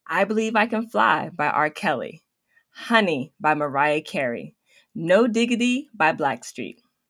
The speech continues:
And the winner is I Believe I Can Fly by R. Kelly.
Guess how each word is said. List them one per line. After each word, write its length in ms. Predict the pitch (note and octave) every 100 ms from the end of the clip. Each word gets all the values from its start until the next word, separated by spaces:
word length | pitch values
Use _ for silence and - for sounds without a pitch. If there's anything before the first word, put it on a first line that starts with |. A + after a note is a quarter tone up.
| _ _ _ _
And 220 | - D#3+ D#3+
the 60 |
winner 340 | D#3 F3 G3 G3+
is 540 | G#3+ B3+ F4 - - _ _ _ _ _ _ - - -
I 180 | E3 G#3+
Believe 320 | A#3+ B3 A#3+
I 140 | B3
Can 180 | - C4
Fly 520 | - A#3+ B3 - G#3 _ _
by 120 | - D3
R. 220 | - C3+
Kelly. 420 | - - - -